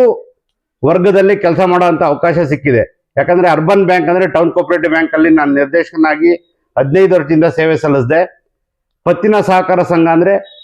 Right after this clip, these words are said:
ಕನಕ ಬ್ಯಾ-, ಕನಕ ಪತ್ತಿನ ಸಹಕಾರ ಸಂಘ, ಇದರಲ್ಲೂ ಕೂಡ ಅಧ್ಯಕ್ಷನಾಗಿ, ನಿರ್ದೇಶಕನಾಗಿ ಹತ್ತು ವರ್ಷದಿಂದ ಸೇವೆ ಸಲ್ಲಿಸ್ಕೊಂಡ್ ಬಂದಿದ್ದೀನಿ. ಹಾಗೆ ಸೌಹಾರ್ದ ಅಂದ್ರೆ ಪಾವಗಡ ಸೌಹಾರ್ದ. ಯಾಕಂದ್ರೆ ನನಗೆ ಈ ಒಂದು ಮೂರು ವರ್ಗದಲ್ಲಿ ಕೆಲಸ ಮಾಡುವಂತ,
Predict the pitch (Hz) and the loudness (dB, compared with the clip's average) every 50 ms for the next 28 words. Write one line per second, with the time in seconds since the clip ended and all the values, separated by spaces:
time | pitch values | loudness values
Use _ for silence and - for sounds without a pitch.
0 | - - - - - 165 170 185 180 - 180 175 147 143 151 147 143 139 - 151 | -20 -20 -20 -8 -4 -2 -2 -2 0 -2 -2 -2 0 0 0 0 0 0 -2 -2
1 | 160 175 151 185 - - 160 - - 165 165 143 151 147 143 - 156 143 135 113 | -4 -2 -2 -2 -2 -2 -4 -2 -2 -2 -2 -2 -2 -4 -2 -2 -2 -2 -2 -2
2 | 139 143 147 156 156 151 143 151 180 190 190 185 - 180 180 180 185 180 160 147 | 0 0 0 2 0 0 0 0 2 2 0 0 0 0 0 0 0 0 0 0
3 | 139 170 170 - - 165 165 156 151 147 143 156 170 175 170 175 - _ _ _ | -2 -2 -4 -2 -2 -2 -2 0 -2 -2 0 0 0 0 0 -2 -6 _ _ _
4 | _ _ _ _ - 151 151 147 190 185 170 170 147 160 165 165 165 165 165 151 | _ _ _ _ -2 -2 0 2 0 0 0 -2 -2 0 0 0 0 0 0 0
5 | 139 - - 208 208 185 160 160 165 175 175 156 - 170 160 156 151 - 156 147 | 0 0 0 0 0 0 0 0 0 2 0 0 0 0 0 0 -2 -2 -2 -4
6 | 131 - _ - 151 147 147 139 135 139 139 143 165 180 180 - _ _ _ _ | -4 -6 _ -2 -2 0 2 2 2 2 2 2 2 0 -2 -4 _ _ _ _
7 | _ _ _ _ - 151 180 185 170 185 180 170 156 156 - - _ _ _ - | _ _ _ _ -2 -2 0 0 2 2 2 0 -2 -4 -12 -18 _ _ _ -2
8 | 175 196 220 202 190 214 202 190 180 185 180 185 185 185 - - 156 165 175 170 | 0 2 2 2 2 2 2 2 2 0 0 2 0 0 0 0 0 0 2 2
9 | 180 180 170 - 156 147 139 147 139 131 120 123 127 135 - 175 185 175 175 160 | 0 0 0 0 -2 0 0 0 -2 0 0 0 0 0 0 0 2 2 0 0
10 | 151 - _ _ _ _ _ _ _ _ _ 139 175 180 190 180 185 180 175 175 | -2 -6 _ _ _ _ _ _ _ _ _ 0 0 2 2 2 2 2 2 2
11 | 170 185 190 175 185 180 156 165 180 214 226 240 247 247 247 240 - - - - | 2 2 2 2 0 0 2 2 2 2 4 4 4 4 4 2 0 -4 -8 -18
12 | _ _ _ - 143 165 180 175 202 170 202 190 190 196 190 190 185 180 170 156 | _ _ _ -2 -2 0 2 0 0 0 2 0 2 2 2 0 0 0 -2 -2
13 | 185 185 180 175 170 170 170 160 147 | 0 0 0 0 0 0 0 0 0